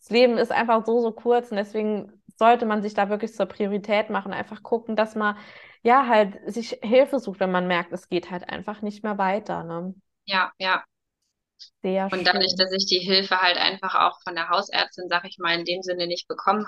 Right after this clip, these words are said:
Speaker 2: habe
Speaker 1: Mhm.
Speaker 2: und ich aber halt wirklich gedacht habe, es geht so nicht weiter und ich will jetzt was machen, ähm, ja, und ich das Geld halt gerade über hatte, <laughs> sag ich mal so, habe ich da halt, wie gesagt, auch einfach keine Bedenken gehabt. Wir haben miteinander das Erstgespräch gehabt und das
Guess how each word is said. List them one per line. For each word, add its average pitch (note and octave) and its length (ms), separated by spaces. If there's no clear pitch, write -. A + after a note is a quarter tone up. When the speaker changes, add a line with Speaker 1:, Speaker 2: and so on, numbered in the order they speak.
Speaker 2:
habe E3+ 500
Speaker 1:
Mhm. F3+ 420
Speaker 2:
und F#3 300
ich G3 200
aber F#3 260
halt F3+ 240
wirklich G3+ 460
gedacht F#3 340
habe, F#3 160
es - 180
geht A3+ 340
so F#3 160
nicht F3+ 240
weiter F#3+ 360
und D#3+ 100
ich - 200
will G3 180
jetzt F#3+ 380
was D#3+ 160
machen, F#3 480
ähm, F3 560
ja, F#3 180
und F3+ 80
ich F#3 120
das F#3+ 160
Geld F#3 260
halt F3 180
gerade F3 240
über G3 260
hatte, G3+ 180
<laughs> - 0
sag - 180
ich G3+ 120
mal A3 180
so, A3+ 240
habe G#3+ 200
ich A#3 80
da G#3 180
halt, G3+ 160
wie G#3+ 100
gesagt, G#3 340
auch G3 120
einfach - 260
keine F#3 200
Bedenken F3 400
gehabt. F#3 300
Wir F3 100
haben E3+ 100
miteinander F3+ 480
das F3 140
Erstgespräch G3 640
gehabt F#3+ 440
und F3 200
das F3 240